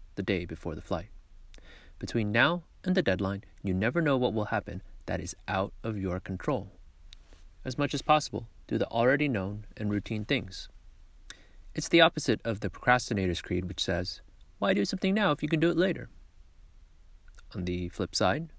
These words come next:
do something now because you don't know if you can do it later. You know the feeling when you are pressed for time. Tensions rise, anxieties increases,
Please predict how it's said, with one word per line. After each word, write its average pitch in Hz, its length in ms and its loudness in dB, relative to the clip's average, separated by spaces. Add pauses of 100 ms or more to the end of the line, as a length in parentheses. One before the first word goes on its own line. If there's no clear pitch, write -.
(280)
do 131 160 4
something 156 380 0
now 101 280 0 (160)
because - 340 -4
you 85 200 -2
don't 104 300 -2
know 95 200 0
if 87 140 -8
you 87 100 -4
can 90 160 -4
do 80 140 -6
it 92 160 -8
later. 90 320 -8 (1200)
You 190 120 2
know 151 120 6
the 101 100 0
feeling 87 480 -4
when 87 140 -4
you 87 100 -2
are 85 60 -10
pressed - 280 -4
for - 80 -12
time. 92 360 -6 (720)
Tensions 127 380 -2
rise, 92 460 0 (220)
anxieties 104 600 2 (220)
increases, 92 580 -4